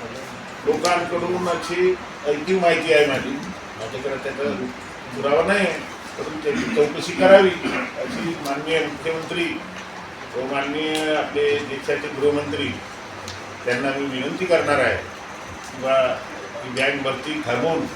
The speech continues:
प्रक्रिया योग्य पद्धतीने टीसीएस मार्फत भरती करावी, ही विनंती करणार आहे. आमचं असं, आमचं एवढं साम्राज्य, आम्ही लोकांचे, म्हणजे तुम्हा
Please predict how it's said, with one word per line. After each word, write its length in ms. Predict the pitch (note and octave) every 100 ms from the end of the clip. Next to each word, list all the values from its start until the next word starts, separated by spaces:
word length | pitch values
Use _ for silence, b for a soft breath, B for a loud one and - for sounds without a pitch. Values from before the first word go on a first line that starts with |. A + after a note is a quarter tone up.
| -
प्रक्रिया 420 | B2+ - C#3+ D3+ - - - - - - - - - - - B2
योग्य 280 | D3 D3+ E3
पद्धतीने 600 | D#3+ D3+ D3 D3 C#3+ E3
टीसीएस 540 | D#3+ C#3+ C#3 E3+ E3 E3
मार्फत 420 | D3+ D3 D#3+ D#3+ - - -
भरती 300 | - - D#3
करावी, 300 | D3+ D3+ D3
ही 80 | D3
विनंती 360 | E3 E3 D3+
करणार 340 | C#3 - - -
आहे. 1000 | - - - - - C#2 C#2 - - - - - - - - - - - - - - - - - - - - - - - - - -
आमचं 440 | C3+ D#3 D3+ D#3+ D3+
असं, 360 | D3 C#3+ C#3
आमचं 300 | C3+ D3+ D3+ C#3+
एवढं 260 | C#3+ D3
साम्राज्य, 640 | - C3 C3 C3 B2 C3 B2+
आम्ही 300 | C3 C#3 C#3
लोकांचे, 460 | C3 D3+ D3 C#3+ C#3+ - - - D#3
म्हणजे 480 | E3+ F#3 G3 F#3+ F#3+ -
तुम्हा 360 | E3+ F3+ F3+